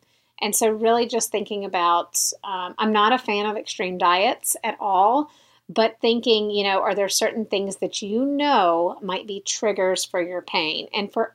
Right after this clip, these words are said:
everybody, those are different. We do know of some common triggers, um,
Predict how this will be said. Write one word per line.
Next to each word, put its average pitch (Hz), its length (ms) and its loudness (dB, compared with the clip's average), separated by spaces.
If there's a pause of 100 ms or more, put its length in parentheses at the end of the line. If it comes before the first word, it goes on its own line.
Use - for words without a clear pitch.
everybody, 226 680 0
those 180 220 -2
are 175 60 -4
different. 233 400 -8
We 202 120 -6
do 202 200 0
know 240 160 -2
of 226 80 -4
some 202 160 -6
common 190 460 -6
triggers, 254 640 0 (440)
um, 185 380 0